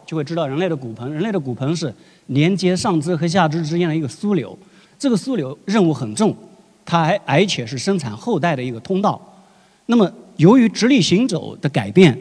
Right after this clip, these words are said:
人类的骨盆发生了什么改变呢？这里面我列出了一个图片，这个图片这边呢是人类的，呃，骨架和骨盆，那边呢是黑猩猩的骨架和骨盆。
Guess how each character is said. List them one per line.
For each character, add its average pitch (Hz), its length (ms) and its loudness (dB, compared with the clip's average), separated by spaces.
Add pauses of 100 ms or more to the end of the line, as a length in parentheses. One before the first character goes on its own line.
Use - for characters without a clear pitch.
(260)
人 151 160 4
类 220 120 4
的 160 100 4
骨 120 160 -6
盆 127 180 0
发 156 140 0
生 165 120 0
了 151 40 0
什 139 120 -4
么 180 60 2
改 120 180 -2
变 160 140 6
呢？ 135 140 4 (720)
这 208 100 0
里 208 60 2
面 196 80 2
我 147 120 0
列 196 160 2
出 165 100 -4
了 175 80 0
一 175 40 0
个 147 100 -4
图 135 180 -6
片， 139 260 -2 (440)
这 247 100 -2
个 190 80 -2
图 165 120 -8
片 196 200 -4 (640)
这 254 140 0
边 185 180 2
呢 165 100 -4
是 151 120 -6
人 135 160 -6
类 214 180 -2
的， 110 180 -12 (440)
呃， 123 340 -10
骨 127 180 -6
架 151 200 0 (180)
和 160 160 -2
骨 131 160 -8
盆， 120 340 -4 (520)
那 233 120 2
边 175 120 2
呢 175 60 -2
是 143 180 -8 (200)
黑 226 140 -2
猩 226 120 -4
猩 185 240 -4
的 104 140 -16 (300)
骨 120 140 -8
架 143 180 -2
和 131 140 -10
骨 120 140 -12
盆。 123 300 -12